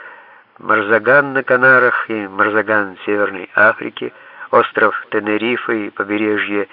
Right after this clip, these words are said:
Рифа в Марокко, принимали язык гуанчи за одно из архаичных наречий древних бербер и ливийцев, то сейчас они пришли к неутешительному выводу.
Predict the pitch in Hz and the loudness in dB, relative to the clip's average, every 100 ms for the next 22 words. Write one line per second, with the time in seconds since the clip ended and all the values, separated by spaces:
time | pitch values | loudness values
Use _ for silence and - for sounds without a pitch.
0 | - - 110 104 110 - 120 107 104 117 | -12 -4 -2 -2 -2 0 0 0 2 4
1 | 127 127 - - _ - - - _ _ | 4 0 -6 -12 _ -20 -20 -20 _ _
2 | _ _ _ _ _ - 90 92 135 151 | _ _ _ _ _ -14 -12 -2 0 2
3 | 127 107 147 139 110 104 107 170 175 - | 0 -2 -4 -6 -6 0 2 2 -2 -6
4 | - - _ _ _ _ _ _ - 107 | -8 -12 _ _ _ _ _ _ 0 2
5 | 110 123 120 98 - _ 113 113 120 143 | 2 2 0 -4 -12 _ -2 0 0 -2
6 | 135 - 123 113 - - 113 127 120 101 | -4 -6 -8 -10 -12 -6 -2 0 0 0
7 | - 87 107 127 110 107 92 - - - | -6 -4 0 2 0 -4 -8 -10 -12 -10
8 | 85 110 101 107 104 101 98 95 139 147 | -2 0 0 2 2 2 -4 -2 -2 -4
9 | - - - - - - - - _ _ | -8 -16 -16 -20 -20 -18 -18 -20 _ _
10 | 107 95 107 - 190 208 - - - 135 | -2 -2 -4 -2 0 0 -6 -12 -8 -6
11 | 175 156 147 160 175 - 139 160 151 147 | -4 0 2 2 -2 -2 -6 -6 -4 0
12 | - 170 165 160 165 165 151 107 85 - | 0 -2 -6 -8 -6 -2 0 0 -2 -8